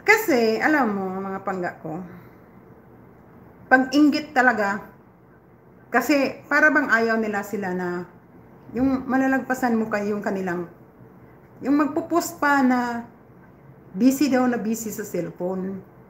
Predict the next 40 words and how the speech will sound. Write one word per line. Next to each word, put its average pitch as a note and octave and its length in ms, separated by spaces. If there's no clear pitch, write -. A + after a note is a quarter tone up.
Yung E4+ 240
trabaho D#4+ 560
ko, A3+ 160
sabi B3+ 320
ko, G#3 320
"Yung D#4 160
trabaho D4+ 400
ko, A3 80
trabaho F3+ 480
ko. B3+ 160
Yung C#4 80
trabaho D4+ 400
mo, B3 80
trabaho F3+ 400
mo. G3 160
Iba B3 240
ang C#4 80
amo C4 240
mo, A3 160
iba F#3+ 240
ang F3 80
amo E3 240
ko." G3 160
Sabi A#3+ 320
niya, A3 160
hindi A#3+ 160
daw A3+ 160
niya G#3 160
obligasyon F#3 480
dito G3 160
sa F#3 160
bahay G3 480
na G3+ 160
magtrabaho. G3+ 640
"Eh, A4+ 160
wag G#4 160
kang G#4+ 80
pumunta," F#4+ 400
sabi G3+ 320
ko. C#3 160